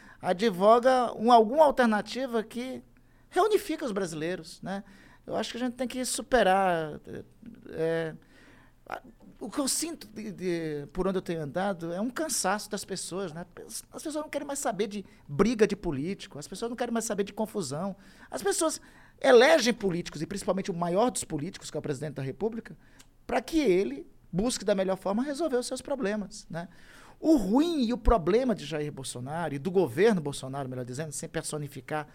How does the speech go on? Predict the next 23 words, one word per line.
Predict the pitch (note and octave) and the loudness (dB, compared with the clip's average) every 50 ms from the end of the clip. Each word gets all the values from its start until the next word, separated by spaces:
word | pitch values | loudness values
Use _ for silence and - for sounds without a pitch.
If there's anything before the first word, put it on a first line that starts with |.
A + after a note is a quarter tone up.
| - - _ _ | -20 -20 _ _
sem | - - D#3 C#3 | -14 -12 -10 -8
falar | - D#3 C#3+ C3+ | -6 -4 -4 -4
da | B2+ B2+ | -4 -6
pessoa, | - C3+ B2+ - E3 F3 | -10 -10 -8 -6 -6 -6
o | F3 - - _ - - | -6 -8 -14 _ -6 0
problema | - F3 D#3 G3+ A#3 | 2 4 4 4 2
do | A#3+ F#3 | 2 2
governo | F3+ E3 F3 E3 - | -2 -4 -4 -8 -8
Bolsonaro | - D#3+ D#3 - - C#3 C#3+ E3+ F#3 F#3 - - - - - - - - - - | -8 -8 -8 -8 -8 -8 -6 -6 -6 -6 -8 -14 -20 -20 -20 -20 -20 -20 -18 -8
é | - - | -6 -6
que | F#3 - - | -6 -6 -8
tem | - - A#3+ A#3 G#3+ - - - - - - - | -4 -2 0 0 0 -4 -8 -16 -20 -20 -20 -18
várias | - C#3+ C#3+ D3 D3+ A3 A3 A#3+ B3+ B3+ B3+ B3 A#3+ A3 - - - - _ _ _ _ _ _ _ | -16 -14 -10 0 2 2 4 6 4 4 4 4 2 2 -2 -4 -6 -8 _ _ _ _ _ _ _
tragédias | - - A#3+ G#3 E3 - F#3 G3 G#3+ G3 F#3 F3+ - | 2 4 4 4 4 2 4 4 4 4 0 -6 -8
que | - | -8
nós | F#3 F3 - | -8 -6 -6
teremos | F#3 E3+ E3+ - | -6 -6 -6 -8
que | - F3+ | -12 -12
enfrentar | - - E3 - D#3 D3+ | -10 -10 -8 -6 -6 -6
para | - | -6
os | D#3 - | -8 -10
próximos | - D3 C#3+ - - D3+ B2+ B2 | -10 -12 -12 -10 -10 -10 -8 -8
anos. | A#2 A2 B2+ - - | -8 -8 -8 -12 -18